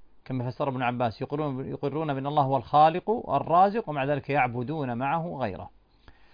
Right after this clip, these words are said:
قال: "وطائفة من أهل التصوف والمعرفة يقرون هذا التوحيد، توحيد الربوبية، مع إثبات الصفات، فينفون في ت-، فينف-، فيفنون في توحيد الربوبية مع إثبات الخالق للعالم المباين للمخلوقات".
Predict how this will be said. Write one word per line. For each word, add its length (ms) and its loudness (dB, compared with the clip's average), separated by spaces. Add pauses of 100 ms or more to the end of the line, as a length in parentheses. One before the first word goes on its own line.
(300)
قال: 140 10
"وطائفة 600 6
من 120 -2
أهل 160 4
التصوف 840 0 (1400)
والمعرفة 640 6
يقرون 540 2
هذا 200 10
التوحيد، 440 0
توحيد 220 -4
الربوبية، 460 2 (760)
مع 320 6
إثبات 440 10
الصفات، 580 6
فينفون 500 0
في 120 0
ت-، 100 0
فينف-، 720 0
فيفنون 640 2
في 120 -2
توحيد 260 -2
الربوبية 460 0
مع 200 0
إثبات 360 2
الخالق 800 4
للعالم 720 2
المباين 380 -2
للمخلوقات". 480 -4